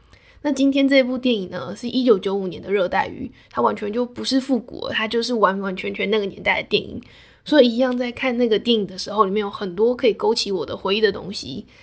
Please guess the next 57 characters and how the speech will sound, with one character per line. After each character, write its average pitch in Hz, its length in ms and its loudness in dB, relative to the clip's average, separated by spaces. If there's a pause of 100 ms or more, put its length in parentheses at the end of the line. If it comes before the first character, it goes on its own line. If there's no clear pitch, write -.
(140)
但 254 180 -2
是 269 180 2
呢， 208 360 -4 (160)
即 240 160 -2
使 262 160 -6
放 226 160 -4
到 226 160 -2
今 208 240 -8
天 208 400 -6 (220)
二 - 120 -2
零 185 140 -6
二 214 140 2
零 180 120 -4
年 175 140 -8
来 170 160 -10
看， - 240 -10 (220)
也 208 100 0
不 208 140 2
会 302 100 10
觉 277 100 2
得 208 80 8
这 220 140 2
是 220 160 -4
一 196 60 -12
部 208 120 -10
非 214 140 -4
常 190 160 -10
过 214 180 -2
时 - 180 -6
的 - 100 -6
电 190 180 -6
影 82 160 -14
哦。 80 160 -10 (540)
相 294 200 2
反 254 160 4
的， 180 80 -4
里 175 120 -10
面 233 120 -4
在 262 120 6
传 196 220 -4
达 185 180 4
了 185 40 -4
很 233 140 -14
多 190 100 -2
东 190 220 -8
西， 180 240 -8 (220)
就 262 100 -4
算 269 160 6
放 262 160 0
到 247 140 2
现 233 220 -2
在 208 180 0
的 185 80 -6
台 185 180 -4
湾 185 160 0
来 190 160 -2
看， - 200 -4